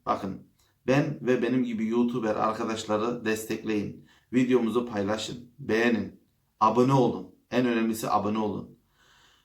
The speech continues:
Biz yüzde elli iki, yüzde elli oy almış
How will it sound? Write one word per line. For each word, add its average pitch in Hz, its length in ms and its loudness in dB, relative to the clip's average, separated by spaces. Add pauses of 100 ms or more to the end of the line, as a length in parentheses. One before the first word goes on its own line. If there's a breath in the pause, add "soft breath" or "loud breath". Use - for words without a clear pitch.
(240 soft breath)
Biz 160 380 -2 (880)
yüzde 123 540 2
elli 131 220 4
iki, 123 580 2
yüzde 113 400 0
elli 127 200 4
oy 120 260 4
almış 117 360 0